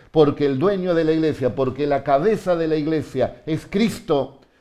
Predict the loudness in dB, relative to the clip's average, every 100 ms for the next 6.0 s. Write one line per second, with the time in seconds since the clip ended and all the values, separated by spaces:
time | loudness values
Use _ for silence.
0 | -8 -6 -2 -2 -2 -2 -2 -2 -4 -2
1 | -2 -2 -4 -4 -4 -2 2 2 2 0
2 | -12 _ _ _ _ _ _ 0 4 4
3 | 2 -6 -10 -14 -14 -4 2 4 4 0
4 | -4 -2 -4 -4 -4 -6 -6 -4 -4 -2
5 | 2 2 2 -4 -8 -6 -6 -4 -6